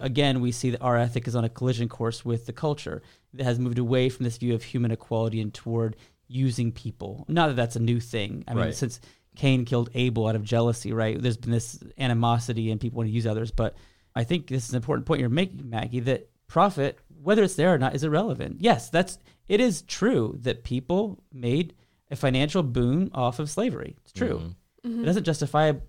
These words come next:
Speaker 1: taking someone because of their skin color and saying, "Therefore, you are less than me and I can own you."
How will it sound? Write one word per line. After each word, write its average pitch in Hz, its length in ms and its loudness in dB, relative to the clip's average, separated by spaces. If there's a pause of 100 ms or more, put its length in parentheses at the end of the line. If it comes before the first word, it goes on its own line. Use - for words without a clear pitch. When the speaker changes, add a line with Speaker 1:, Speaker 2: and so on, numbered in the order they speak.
Speaker 1:
taking 165 320 -2
someone 117 720 0 (200)
because 139 220 0
of 147 40 4
their 139 60 4
skin 175 320 0
color 127 220 2
and 127 100 0
saying, 123 360 0
"Therefore, 143 400 0
you 131 280 -2
are 123 320 0
less 120 360 -2
than 113 180 -6
me 113 80 0
and 117 80 -2
I 117 80 -2
can 120 220 -6
own 113 240 2
you." - 260 -8